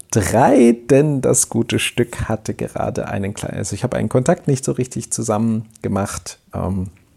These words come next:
hab das zu spät gesehen. Und dementsprechend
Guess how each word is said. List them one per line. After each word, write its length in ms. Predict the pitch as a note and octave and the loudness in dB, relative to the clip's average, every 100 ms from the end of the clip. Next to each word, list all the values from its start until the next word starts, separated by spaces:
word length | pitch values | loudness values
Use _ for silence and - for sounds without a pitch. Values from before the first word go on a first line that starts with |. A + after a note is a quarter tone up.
| _ _ - - | _ _ -14 -14
hab 220 | - - - | -6 -4 -2
das 260 | G3 - | -2 -4
zu 140 | - - | -4 -6
spät 400 | - G2+ - - | -4 -6 -4 -4
gesehen. 560 | F#2+ G#2 B2 B2+ A#2+ - - - - - - - - - _ | 0 4 6 4 2 -6 -20 -20 -20 -20 -20 -18 -18 -20 _
Und 800 | - G#2 G#2 G#2 G2+ - - F#2 | 0 2 4 2 0 -2 -6 0
dementsprechend 1120 | G#2 G#2 G#2+ - - - F2+ - F#2+ F#2+ F#2+ | 2 2 0 -2 -2 -2 -2 0 0 0 -4